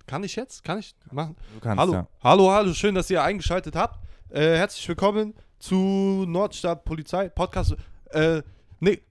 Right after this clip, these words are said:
Speaker 1: Niklas, Henry, worüber habe, habt ihr heute geredet?
Speaker 2: Schön, dass du da bist, Marco.
Speaker 1: Hey,
Speaker 2: Wir
Speaker 1: danke,
Speaker 2: haben
Speaker 1: dass
Speaker 2: heute
Speaker 1: du
Speaker 2: geredet über, ähm, Inzest in königlichen Familien.
Speaker 1: Ja,
Speaker 2: Immer
Speaker 1: also
Speaker 2: ein witziges Thema.
Speaker 1: Ja, m-, ähm,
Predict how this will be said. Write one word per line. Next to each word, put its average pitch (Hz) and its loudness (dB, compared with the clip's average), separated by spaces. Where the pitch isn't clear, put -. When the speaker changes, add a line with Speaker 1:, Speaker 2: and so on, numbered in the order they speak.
Speaker 1:
Niklas, 202 2
Henry, 196 2
worüber 214 4
habe, 202 4
habt 160 -2
ihr 208 4
heute 196 4
geredet? 160 0
Speaker 2:
Schön, 104 0
dass 92 0
du 87 -8
da 101 2
bist, 117 -6
Marco. 110 0
Speaker 1:
Hey, 120 -6
Speaker 2:
Wir 123 -8
Speaker 1:
danke, 104 -2
Speaker 2:
haben 101 -2
Speaker 1:
dass 107 0
Speaker 2:
heute 98 -2
Speaker 1:
du 95 -4
Speaker 2:
geredet 98 -4
über, 82 -4
ähm, 71 -8
Inzest 131 0
in 107 -6
königlichen 113 -2
Familien. 131 -2
Speaker 1:
Ja, 110 -8
Speaker 2:
Immer 104 -2
Speaker 1:
also 101 -2
Speaker 2:
ein 98 -12
witziges 85 -8
Thema. 69 -12
Speaker 1:
Ja, 104 -10
m-, - -14
ähm, 113 -6